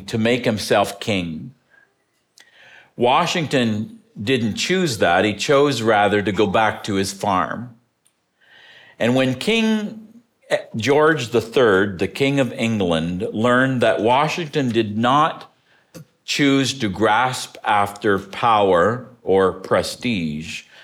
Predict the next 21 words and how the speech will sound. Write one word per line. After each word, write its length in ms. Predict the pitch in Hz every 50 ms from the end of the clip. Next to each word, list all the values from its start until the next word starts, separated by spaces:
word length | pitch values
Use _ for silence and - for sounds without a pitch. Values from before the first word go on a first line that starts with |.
| - - - - - _ _
the 80 | - 117
king 400 | 113 - - 165 165 170 175 175
said, 600 | 151 - - 135 107 98 92 90 85 85 101 - - _ _ _ _ _ _ _ _ _ _ _ _ _ _ _ _ _
"If 160 | - 117 113 -
he 180 | 147 185 226
does 440 | 220 190 185 156 143 135 113 98 90
that, 400 | - 78 65 62 57 - - - - _ - _ _ _ _ _ _ _ _ _ _ _ _ _ _ _ _ _ _ _ _ _ _ _ _
he 180 | _ 120 139 143
will 140 | 147 151 147
be 200 | 120 123 120 117
the 120 | 113 107
greatest 520 | 92 101 110 113 117 127 120 127 120 -
man 640 | - 117 101 90 85 82 76 73 78 80 82 85 82 - _ _ _
in 140 | 92 92 92
the 80 | 92
world." 480 | 92 90 87 76 73 78 - - 151 139 123 - _ _ _ _ _ _ _ _ _ _ _ _ _ _ _ _ _ _ _ _ _ _ _ _ _ _ _ _ _ _ _ _ _ _ _ _ _
Where 560 | - 151 190 254 302 320 320 311 320 - 220
would 360 | 180 170 170 175 185 170 147
the 80 | 156 147
king 760 | - - - - 170 156 156 156 151 147 147 147 131 110
get 520 | 101 117 117 95 82 80 78 - - -